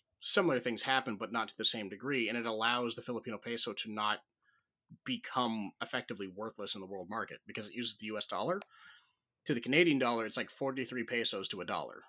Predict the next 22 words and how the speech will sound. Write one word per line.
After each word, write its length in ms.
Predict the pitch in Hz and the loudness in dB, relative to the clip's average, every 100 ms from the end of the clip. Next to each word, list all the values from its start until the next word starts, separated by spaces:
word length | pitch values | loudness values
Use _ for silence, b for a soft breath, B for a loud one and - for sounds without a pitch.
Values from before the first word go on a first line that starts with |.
| _ | _
which 260 | 107 - - | -2 0 2
the 80 | 131 | 2
equivalent 380 | 123 135 123 113 | 2 0 0 -2
of, 100 | 110 | 0
like, 220 | 104 - | -2 0
buying 280 | 113 120 113 | 2 4 2
a 40 | |
Happy 320 | 104 110 117 | 2 0 -4
Meal 220 | 107 107 92 | -6 -6 -6
here 460 | - 123 160 190 - | -4 0 0 -2 -4
is, 140 | - 117 | -4 -2
like, 180 | 104 | -2
what, 160 | 98 - | -4 -4
ten 200 | - 120 | -2 -2
bucks, 520 | 117 170 - - - - _ 160 | 0 0 0 0 -4 -10 _ 2
roughly, 380 | 170 185 202 | 2 4 4
a 80 | 190 | 4
little 140 | 131 131 | 2 0
bit 120 | 104 | 0
less. 340 | 131 170 - - b b b b b _ - | 0 0 -2 -8 b b b b b _ -10
There, 580 | 117 131 139 151 165 - | 4 6 8 6 2 0
it's 280 | 123 - | 0 -2